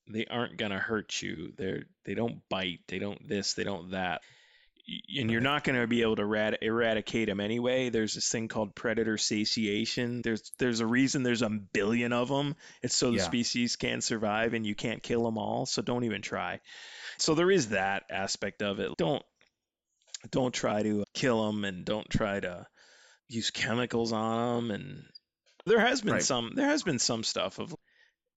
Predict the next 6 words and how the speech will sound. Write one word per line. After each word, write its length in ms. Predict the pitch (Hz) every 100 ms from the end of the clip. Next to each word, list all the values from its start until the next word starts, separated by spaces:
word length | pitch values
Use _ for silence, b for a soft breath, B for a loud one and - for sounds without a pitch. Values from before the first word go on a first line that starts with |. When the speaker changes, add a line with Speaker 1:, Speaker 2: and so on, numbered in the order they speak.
| -
Speaker 1:
uh, 80 | - -
there's, 340 | 139 131 - - - -
people 280 | - 127 117
love 220 | 113 107
their 140 | 104 98
lawns, 680 | 98 113 120 101 101 -